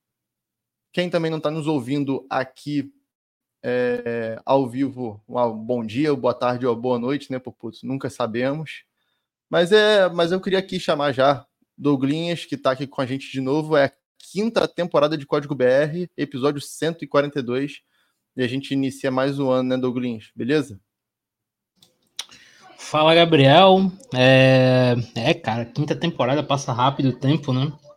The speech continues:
Speaker 2: É... e a quinta temporada começando, assim, com um,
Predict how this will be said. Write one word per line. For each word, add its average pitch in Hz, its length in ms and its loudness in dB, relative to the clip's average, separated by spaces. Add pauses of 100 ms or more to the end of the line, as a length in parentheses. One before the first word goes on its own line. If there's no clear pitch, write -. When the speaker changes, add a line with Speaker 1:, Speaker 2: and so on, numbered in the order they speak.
(760)
Speaker 2:
É... 120 500 -2 (1300)
e 220 120 0
a 196 60 0
quinta 220 260 0
temporada 190 480 -2
começando, 180 580 -6
assim, 156 320 -8
com 165 140 -8
um, 165 760 -2